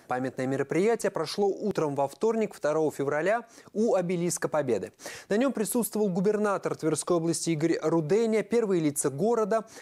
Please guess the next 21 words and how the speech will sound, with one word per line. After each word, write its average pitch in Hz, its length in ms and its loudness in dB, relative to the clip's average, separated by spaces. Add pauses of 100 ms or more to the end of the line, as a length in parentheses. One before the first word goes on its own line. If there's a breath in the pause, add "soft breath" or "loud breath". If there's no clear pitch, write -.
(140)
а 147 80 -2
также 226 240 0
представители 185 680 -2
общественности 214 880 0
и 175 80 2
ветераны. 139 480 0 (300 loud breath)
Собравшиеся 180 640 -2
почтили 160 400 -2
память 156 420 -2
погибших 160 540 -2
в - 20 -20
кровопролитных 151 800 0
сражениях 147 680 -2
минутой 156 360 0
молчания 214 720 0 (240 loud breath)
и 196 100 0
возложили 202 560 2
к 208 100 -6
обелиску 175 460 0
Победы 156 480 0
цветы. 147 640 0